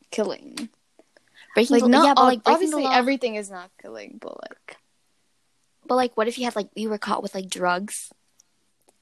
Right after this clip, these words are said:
Speaker 2: Like, that's, I guess it's kinda breaking the law too, but, like, you're only hurt, harming yourself.
Speaker 1: Yeah, you're not harming others. It's just weird. I don't, I'm not really that caught up, so I don't really have, like, a,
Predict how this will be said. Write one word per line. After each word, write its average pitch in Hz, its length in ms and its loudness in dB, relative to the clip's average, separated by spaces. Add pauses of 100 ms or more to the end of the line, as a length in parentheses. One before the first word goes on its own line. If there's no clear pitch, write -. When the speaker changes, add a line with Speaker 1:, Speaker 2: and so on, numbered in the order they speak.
Speaker 2:
Like, 202 200 -2
that's, 208 320 0
I 214 80 -4
guess 208 200 -8
it's - 100 -20
kinda 208 200 -6
breaking 190 260 -8
the 196 80 -4
law 185 220 -2
too, 190 300 -4
but, 190 160 0
like, 196 180 0
you're 202 120 0
only 208 240 0
hurt, 220 320 -4
harming 202 360 -4
yourself. - 680 -6 (1600)
Speaker 1:
Yeah, 196 140 -8
you're 185 160 -10
not 190 160 -14
harming - 380 -20
others. 220 680 -20 (1080)
It's 294 240 0
just 349 260 2
weird. 170 640 -8
I 233 140 0
don't, 294 140 0
I'm 262 120 2
not 359 140 -2
really 311 220 -4
that 220 240 -8
caught 214 200 -6
up, 208 120 -6
so - 100 -14
I 202 80 -8
don't 208 120 -6
really 214 180 -4
have, 208 120 -6
like, 196 180 -8
a, 180 80 -12